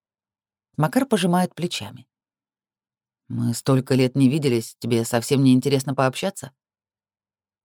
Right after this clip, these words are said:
Интересно, конечно, но ему об этом знать не обязательно. Я не собираюсь ему признаваться в своей заинтересованности. Я вспомнила лишь часть нашего прошлого.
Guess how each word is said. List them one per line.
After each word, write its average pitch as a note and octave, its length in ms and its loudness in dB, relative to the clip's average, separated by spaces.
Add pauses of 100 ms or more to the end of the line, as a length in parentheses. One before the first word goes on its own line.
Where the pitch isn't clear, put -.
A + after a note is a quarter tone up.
(260)
Интересно, B2+ 600 -8
конечно, G3 640 2 (360)
но C#3 100 4
ему F3 300 4
об D#3 100 2
этом E3+ 220 0
знать F3 240 -2
не A3 100 6
обязательно. A3+ 640 -2 (920)
Я F3+ 120 2
не E3 120 0
собираюсь E3+ 480 0
ему D3 160 -4
признаваться C#3+ 520 -2
в C3+ 60 -10
своей C#3+ 260 0
заинтересованности. C3+ 1000 -2 (480)
Я G3 200 0
вспомнила A3 500 4
лишь G3+ 280 0
часть G#3+ 320 0
нашего A3 300 4
прошлого. C3 520 -8